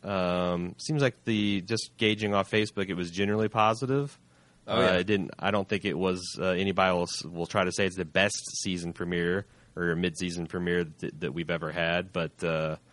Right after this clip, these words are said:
Speaker 1: you know, uh, seemed like a solid episode.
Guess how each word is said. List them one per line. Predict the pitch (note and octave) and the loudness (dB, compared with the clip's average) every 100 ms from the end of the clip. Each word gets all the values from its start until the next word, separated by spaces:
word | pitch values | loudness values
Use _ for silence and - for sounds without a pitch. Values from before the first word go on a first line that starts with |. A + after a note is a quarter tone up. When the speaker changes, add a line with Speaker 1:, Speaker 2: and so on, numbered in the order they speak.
| - _ _ _ _ | -20 _ _ _ _
Speaker 1:
you | G2 F#2 | -4 0
know, | F2 F2 F#2 - - | 2 0 -2 -8 -6
uh, | E2 E2 D#2+ D#2+ E2 - _ | -2 0 0 0 -4 -8 _
seemed | - G2+ G2 | -8 -4 -4
like | F#2+ | -2
a | |
solid | - F#2+ G2+ | 0 4 4
episode. | G2+ F2 - D2+ D2+ | 2 -2 -4 -4 -6